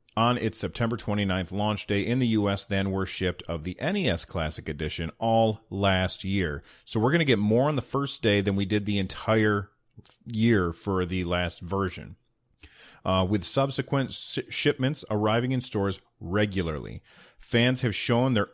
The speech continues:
unbridled enthusiasm for these Classic Edition systems, so Nintendo is working to put many more of them on store shelves. All right, this is huge. Are you guys ready for this?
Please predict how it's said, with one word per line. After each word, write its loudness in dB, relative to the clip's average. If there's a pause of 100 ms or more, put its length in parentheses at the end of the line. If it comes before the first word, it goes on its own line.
unbridled 4
enthusiasm 2
for -2
these 0
Classic -2
Edition -4
systems, -4
so -2
Nintendo 0
is -2
working -2 (280)
to -2
put -2
many 2
more 4
of -4
them 2
on -2
store -4
shelves. -4 (960)
All 0
right, 0
this 2
is 0
huge. -2 (200)
Are -2
you 2
guys 4
ready 4
for 0
this? 0